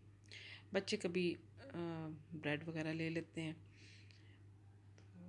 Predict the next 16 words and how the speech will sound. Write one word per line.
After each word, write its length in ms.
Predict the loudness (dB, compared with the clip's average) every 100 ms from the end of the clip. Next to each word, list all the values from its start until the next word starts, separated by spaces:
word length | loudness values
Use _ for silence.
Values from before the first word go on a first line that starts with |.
| -14 -16 -20 -20 -20 -20 -20 -18 -18 -18 -20 -20 -20 -18 -18 -18 -18 -18 -12 -12 -6
तो 60 | 0
ये 240 | 2 4
मेरे 300 | 2 2 0
आलू 260 | 0 -2 -4
तकरीबन 360 | -2 0 0 0
तैयार 300 | 2 2 2
हो 100 | 2
गए 120 | 4
हैं, 80 | 4
अब 60 |
इसमें 260 | 4 2 0
अंडे 180 | 0 0
ऐड 220 | -2 -2
कर 140 | -4
दूँगी 300 | -2 -2 -2
मैं। 160 | -2